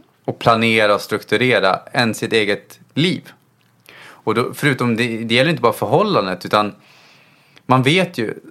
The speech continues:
alltså tänk dig om du skulle säga på en arbetsplats att, "Jag kommer när jag vill och jag, jag bryr mig inte riktigt om vilka resultat vi får, och slutför jag de här projekten eller inte, det spelar inte så stor roll."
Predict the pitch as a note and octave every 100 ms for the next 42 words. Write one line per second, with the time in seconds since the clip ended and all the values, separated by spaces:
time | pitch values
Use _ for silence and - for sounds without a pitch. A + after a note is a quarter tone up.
0 | - C3+ C3 E3+ F#3 E3+ C3 A2+ - G#2+
1 | - G#2+ G2 G#2 G#2 G2 F#2 - A#2+ G2
2 | - F2+ G2+ A#2+ B2 C#3 C3 A#2 A2+ G#2
3 | G2 A2+ G2+ F#2 G2 A2+ G#2 - C3 A#2+
4 | C3 D3+ C3+ A#2 G2 G#2+ A2 - A#2 G#2+
5 | G2 G2+ G2 G#2+ F#2 B2 G#2 F#2+ F2+ A2+
6 | F#2+ F#2+ G2 G2 - B2+ A2 C#3+ C3 A2+
7 | G#2 - A#2+ A#2 G#2 G2 F#2+ - G2+ -
8 | G#2 F#2+ F2 - F#2 F#2+ A2+ G2